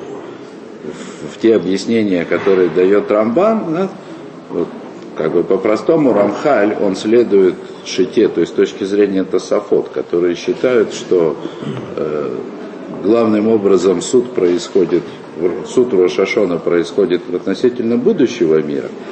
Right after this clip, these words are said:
а вот уже из, как следствие суда о будущем мире происходит постановление, связанное с этим миром. То есть точка зрения Тосфота, она как, вот, вот она как раз, так сказать, по-простому соответствует тому, что подробно объясняет Рамхаль.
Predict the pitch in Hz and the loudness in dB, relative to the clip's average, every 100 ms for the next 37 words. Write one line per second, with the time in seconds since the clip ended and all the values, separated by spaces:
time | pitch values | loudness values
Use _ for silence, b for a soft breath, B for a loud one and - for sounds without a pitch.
0 | B B - 90 95 92 95 98 113 98 | B B 0 4 4 4 2 4 4 6
1 | 80 - 101 85 80 - - - - 95 | 4 0 -4 -4 -6 -10 -12 -10 -4 -2
2 | - 113 117 113 - 92 82 - 92 101 | -2 0 2 2 2 2 2 2 0 2
3 | 95 76 90 110 214 196 180 - 107 92 | 2 0 -2 0 0 2 0 0 -2 0
4 | 85 76 92 - - - - - - - | -2 0 -2 -4 -10 -10 -10 -8 -4 2
5 | 98 92 156 151 131 - 98 113 101 101 | 4 4 4 4 4 2 0 0 2 2
6 | 117 156 143 123 95 - - - - - | 4 4 4 2 0 -4 -12 -16 -16 -16
7 | - 110 120 110 110 110 107 110 - - | -6 0 2 2 2 2 2 2 2 0
8 | 69 67 - - - - 107 247 240 196 | -2 -6 -8 -14 -14 -12 0 0 2 2
9 | 165 190 165 143 170 160 139 117 107 120 | 4 4 4 4 2 2 2 2 2 2
10 | 120 117 - - - 107 98 - - - | 0 -2 -4 -10 -2 -2 -2 -6 -8 -4
11 | 107 117 135 139 113 - 123 - - - | -2 0 0 2 0 2 0 0 -6 -4
12 | 110 - - 98 107 101 143 123 104 - | -4 -2 -4 0 0 0 0 0 0 0
13 | 98 113 117 - 98 107 120 131 107 - | 0 2 0 0 -2 0 0 0 0 0
14 | 95 110 101 98 92 101 - 104 95 98 | 0 2 0 0 -2 -4 -2 -2 0 0
15 | 101 98 - | -2 -2 -8